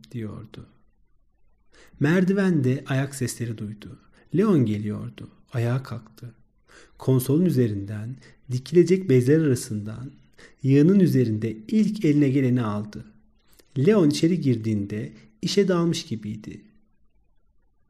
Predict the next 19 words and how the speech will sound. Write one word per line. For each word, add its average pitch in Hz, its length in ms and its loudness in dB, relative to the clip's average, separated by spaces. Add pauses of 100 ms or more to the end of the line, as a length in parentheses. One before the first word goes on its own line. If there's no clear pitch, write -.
(460)
Emma 135 600 0 (140)
her 175 400 -2
dakika 110 580 -4 (180)
Leon'un 165 340 4
sözünü 143 360 0
yarı 131 200 4
yerde 143 340 2
bıraktığı 123 360 -4
için 127 480 -4 (220)
konuşma 196 580 2
pek 151 220 -2
ağır 117 200 -2
gidiyordu. 107 760 -12 (600)
Genç 196 340 2
adam 107 480 -2 (340)
pek - 260 -14
sıkılmış - 540 -2
gibi 120 200 -8
duruyordu. 107 720 -8